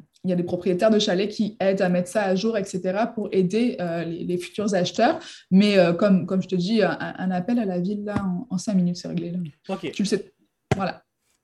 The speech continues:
Speaker 2: Donc, euh, donc, ok. Puis malgré, malgré le fait que, euh,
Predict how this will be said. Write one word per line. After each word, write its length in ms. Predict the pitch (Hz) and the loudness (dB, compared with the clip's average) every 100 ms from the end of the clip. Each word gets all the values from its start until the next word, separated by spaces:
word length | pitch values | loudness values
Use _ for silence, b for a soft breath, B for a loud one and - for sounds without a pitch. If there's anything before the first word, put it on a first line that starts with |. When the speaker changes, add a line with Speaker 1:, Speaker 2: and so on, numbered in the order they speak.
| - | -12
Speaker 2:
Donc, 380 | 127 127 120 | -8 -8 -4
euh, 360 | 135 117 113 113 | 0 0 0 -2
donc, 320 | 113 113 117 | -4 -6 -6
ok. 160 | 131 160 226 233 | -6 -2 -2 -2
Puis 200 | 156 147 | -8 -8
malgré, 960 | 143 147 175 196 175 180 202 208 - - | -8 -6 -4 -4 -4 -2 -2 -2 -8 -12
malgré 600 | 143 143 143 147 139 170 | -8 -6 -4 -4 -4 -4
le 140 | 151 | -4
fait 220 | 139 156 151 | -4 -8 -6
que, 100 | 139 | -4
euh, 600 | 123 123 117 110 107 | 0 0 0 -2 -4